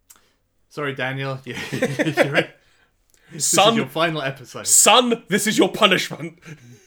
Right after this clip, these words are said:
Speaker 1: Yeah, this, th-, this is when you start checking through the, the episode listings for, like, the rest of season three to be like, "Is it the return of Daniel? Is this an episode? I don't know."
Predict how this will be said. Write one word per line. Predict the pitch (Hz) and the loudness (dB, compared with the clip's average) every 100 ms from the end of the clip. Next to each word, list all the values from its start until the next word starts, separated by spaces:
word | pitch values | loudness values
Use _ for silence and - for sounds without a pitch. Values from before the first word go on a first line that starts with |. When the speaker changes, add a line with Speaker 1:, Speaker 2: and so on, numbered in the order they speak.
| 131 | -12
Speaker 1:
Yeah, | 127 107 98 101 | -8 -6 -8 -8
this, | 127 135 | -10 -10
th-, | 147 160 143 | -8 -8 -6
this | 160 156 | -6 -4
is | |
when | 143 | -6
you | 135 | -6
start | 127 135 117 | -8 -10 -8
checking | 135 - 113 | -10 -10 -16
through | 107 113 107 | -14 -14 -12
the, | 107 104 | -14 -12
the | 120 | -12
episode | 107 - 110 110 104 | -10 -12 -14 -12 -12
listings | 107 - 107 101 101 | -14 -14 -16 -16 -18
for, | 107 | -18
like, | 95 101 | -18 -18
the | 104 | -16
rest | 101 107 | -16 -18
of | |
season | 101 104 104 | -18 -18 -16
three | 113 101 | -14 -16
to | 101 | -16
be | 101 | -16
like, | 101 107 | -12 -12
"Is | 135 | -12
it | 143 131 120 | -14 -14 -12
the | 139 | -8
return | 139 139 156 151 | -8 -8 -8 -8
of | 135 | -8
Daniel? | 147 151 151 160 | -6 -4 -6 -8
Is | 151 131 | -10 -4
this | - - | -2 0
an | 311 143 | 0 -2
episode? | 143 139 147 143 | -8 -10 -10 -8
I | 135 | -10
don't | 139 | -10
know." | 139 143 135 135 | -12 -14 -16 -18